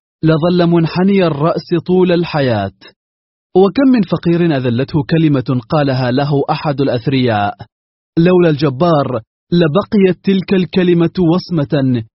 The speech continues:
يعير بها طيلة عمره. يجبر الكثير ويساعد الفقير ويرفع من شأن الصغير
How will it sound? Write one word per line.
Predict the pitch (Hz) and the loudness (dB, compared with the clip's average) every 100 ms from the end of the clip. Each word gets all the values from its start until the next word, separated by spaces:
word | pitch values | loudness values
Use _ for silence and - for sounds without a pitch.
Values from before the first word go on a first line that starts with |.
| _ | _
يعير | 165 151 139 170 160 151 | 2 2 2 2 2 2
بها | 139 151 151 147 | 2 0 2 -2
طيلة | - 196 175 156 165 | 0 0 2 0 0
عمره. | 151 139 120 110 110 95 - _ _ _ _ _ _ _ _ _ - | 0 0 -2 -2 -4 -6 -12 _ _ _ _ _ _ _ _ _ -2
يجبر | 170 202 170 175 175 | 2 2 2 2 2
الكثير | 156 170 151 185 135 113 120 113 _ 175 | 2 -2 -4 -2 -2 -2 -6 -10 _ 2
ويساعد | 180 165 202 190 160 147 | 2 2 -2 -2 -2 -2
الفقير | 139 165 - 175 147 131 117 113 - _ - | -4 -6 -2 0 2 0 -2 -6 -8 _ 0
ويرفع | 151 156 180 185 196 170 | 2 2 0 -2 -2 0
من | 170 156 | 2 2
شأن | 135 170 151 | 0 -2 -2
الصغير | 143 - 151 165 170 143 127 123 | -2 -2 -4 0 2 2 0 -4